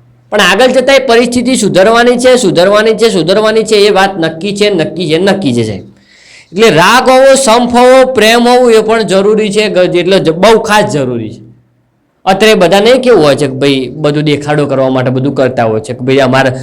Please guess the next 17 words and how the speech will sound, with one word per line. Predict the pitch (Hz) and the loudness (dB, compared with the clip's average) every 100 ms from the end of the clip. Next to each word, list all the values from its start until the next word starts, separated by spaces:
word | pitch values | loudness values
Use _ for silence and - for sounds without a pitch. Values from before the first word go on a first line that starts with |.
| - - | -12 -4
દે-, | 156 | -2
સમાજની | 156 160 175 160 156 160 | 0 0 2 0 -2 -2
દેખાવની | 151 143 151 143 143 147 | -2 -2 -2 -2 0 -2
રીતે | 139 147 | -2 -4
અમારે | 135 139 139 | -4 -2 -2
આ | |
બધું | 139 147 | -2 -2
કરવું | 147 143 139 120 | 0 0 0 0
પડે, | 127 127 | 0 0
પેલું | 151 147 147 | 0 -2 -2
કરવું | 151 147 143 139 | -2 -2 -2 -2
પડે. | 131 120 127 - _ _ _ _ _ - | -2 -2 -8 -16 _ _ _ _ _ -4
પેલું | 190 196 | 0 2
જે | 233 | 2
તું | 247 | 2
સાહેબ | 233 233 214 | 2 2 0
કે | - - | -4 -2